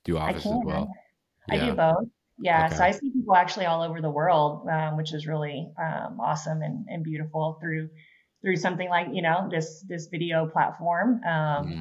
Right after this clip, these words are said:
Speaker 2: we have a, I have a hipaa compliant video platform that we use. And then, um,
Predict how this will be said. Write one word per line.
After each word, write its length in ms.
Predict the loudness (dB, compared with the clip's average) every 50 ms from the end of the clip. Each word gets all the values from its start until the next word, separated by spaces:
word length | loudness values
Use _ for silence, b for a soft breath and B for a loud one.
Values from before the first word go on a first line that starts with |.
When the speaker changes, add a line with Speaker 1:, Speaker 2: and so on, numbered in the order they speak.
| -10 -10 -12
Speaker 2:
we 80 | -12 -8 -6
have 120 | -6 -4 -2
a, 260 | -2 -2 -4 -4 -8 -10
I 140 | -12 -10 -8
have 100 | -8 -8
a 40 | -8
hipaa 300 | -8 -8 -8 -10 -10 -10
compliant 540 | -10 -10 -8 -6 -6 -4 -4 -4 -6 -8 -12 -14
video 280 | -14 -12 -10 -8 -8 -8
platform 440 | -6 -6 -6 -6 -6 -8 -8 -8 -8
that 120 | -10 -12 -10
we 60 | -10
use. 360 | -10 -10 -10 -12 -14 -16 -18 b b b b b b b b b b _
And 200 | -6 -6 -2 0
then, 400 | 0 0 2 2 0 0 0 0 -2
um, 580 | 0 0 0 0 0 0 0 -2 -4 -6 -8